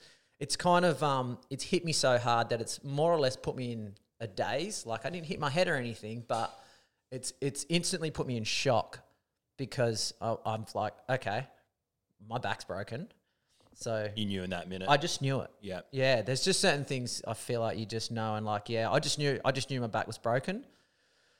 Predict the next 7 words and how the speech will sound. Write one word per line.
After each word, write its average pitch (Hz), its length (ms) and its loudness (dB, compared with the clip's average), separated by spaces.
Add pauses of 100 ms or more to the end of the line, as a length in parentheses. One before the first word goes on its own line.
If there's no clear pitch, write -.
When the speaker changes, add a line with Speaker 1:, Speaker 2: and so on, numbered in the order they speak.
(220)
Speaker 1:
Um, 120 640 2 (380)
and 127 600 -2 (440)
yeah, 127 300 4
it 117 180 0
was 127 360 2
the 135 120 -8
f-, - 420 -10